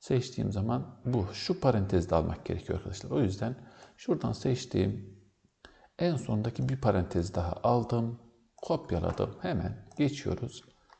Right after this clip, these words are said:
Yapıştırıyoruz. Şimdi ne kaldı? Buraya gelelim. Ne kalmış?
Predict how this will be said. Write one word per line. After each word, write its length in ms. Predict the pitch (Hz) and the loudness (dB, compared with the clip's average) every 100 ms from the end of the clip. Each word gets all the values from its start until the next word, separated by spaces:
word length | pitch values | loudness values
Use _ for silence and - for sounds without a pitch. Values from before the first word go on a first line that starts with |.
| _ | _
Yapıştırıyoruz. 760 | 127 98 - - - - - - - _ - - - - - - - - - | -2 -2 -4 -10 -12 -14 -18 -20 -20 _ -20 -20 -20 -20 -20 -20 -20 -20 -18
Şimdi 420 | - 302 165 90 - - - _ - _ _ _ | -2 4 4 2 -8 -18 -20 _ -20 _ _ _
ne 180 | 233 196 | 2 2
kaldı? 320 | - - - - - _ _ | 2 -2 -2 -14 -18 _ _
Buraya 220 | - 147 113 | 2 6 6
gelelim. 500 | 113 85 82 107 123 | 6 4 4 0 0
Ne 100 | 123 | 0
kalmış? 640 | - 80 110 117 - | 0 0 0 -2 -6